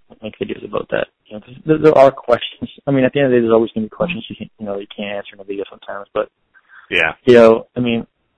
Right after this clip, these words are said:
Speaker 1: the reality is, I mean, I'm gonna do my best to make sure that, that we can answer everyone's questions, 'cause, you know,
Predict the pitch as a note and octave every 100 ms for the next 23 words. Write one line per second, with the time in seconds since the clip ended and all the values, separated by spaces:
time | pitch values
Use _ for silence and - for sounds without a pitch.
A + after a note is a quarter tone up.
0 | _ _ _ B2 B2+ B2+ A#2+ A#2+ A#2+ A2
1 | - A#2 A2 - - - B2 A#2+ A#2 A2
2 | G2 G#2+ G#2 - - A2 G#2 G2 _ _
3 | _ _ _ _ - A2 A2 G#2+ - A2
4 | G#2 A2 G#2 G#2 - - A2 - A2 -
5 | _ _ _ _ A#2+ A2 G#2 - - -
6 | B2 - B2+ D3 _ _ _ _ _ _
7 | _ _ _ _ _ _ C3 B2+